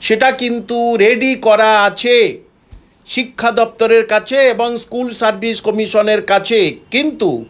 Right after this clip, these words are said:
দিচ্ছে না। তার কারণ একটি বা দুটি আপনাদের সামনে তুলে ধরছি। এক, এখন যাদের চাকরি চলে গেছে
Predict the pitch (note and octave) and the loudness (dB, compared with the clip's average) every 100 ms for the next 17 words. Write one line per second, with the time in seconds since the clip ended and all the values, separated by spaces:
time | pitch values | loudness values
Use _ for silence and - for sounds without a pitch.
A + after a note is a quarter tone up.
0 | - - _ - B2 C4 C#4 - C4+ B3+ | -20 -20 _ -10 -2 -2 0 2 2 4
1 | B3+ B3+ A#3 G#3+ G#3+ G#3+ - F#3 G3 A#3+ | 4 2 2 4 4 2 -2 0 2 4
2 | C4+ A#3 - A3 G#3+ A3 - _ _ _ | 2 -2 -6 -8 -6 -8 -12 _ _ _
3 | - F3 A3 F#3 F#3+ G3+ A#3 A#3+ A#3+ - | -4 0 0 0 -4 -6 -4 -6 -8 -18
4 | _ D3 E3+ - G3+ G#3 F#3 G3 G3 G3 | _ -4 -4 -2 -2 0 0 0 0 -2
5 | A3+ A#3+ F3+ D3 - D3+ C#3+ - - A3 | 0 0 0 -4 -6 -10 -10 -8 -2 0
6 | A#3+ - _ _ - - - - - - | 0 -6 _ _ -20 -20 -20 -20 -20 -20
7 | - - - G3 G3+ C4+ C4+ B3 A#3 B3+ | -20 -10 -4 -2 2 2 4 2 2 0
8 | B3+ B3 G#3+ G3 A3+ C4 A#3 A#3+ B3 A#3+ | 0 0 0 -2 -8 -6 -2 0 2 2
9 | A#3+ - | -2 0